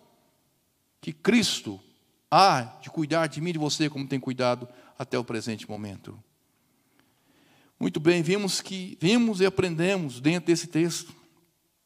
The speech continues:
que nós passaremos pela prensa ou estamos passando.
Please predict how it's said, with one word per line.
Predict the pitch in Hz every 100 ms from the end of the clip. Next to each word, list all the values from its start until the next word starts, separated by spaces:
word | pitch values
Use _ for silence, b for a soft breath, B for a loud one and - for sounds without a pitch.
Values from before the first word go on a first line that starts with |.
| _ _ _ _ _ _
que | -
nós | 135 147 180 135 - - _
passaremos | 143 - 143 156 147
pela | - 139
prensa | 131 143 160 139
ou |
estamos | 139 - 143
passando. | - 135 - 139 143 117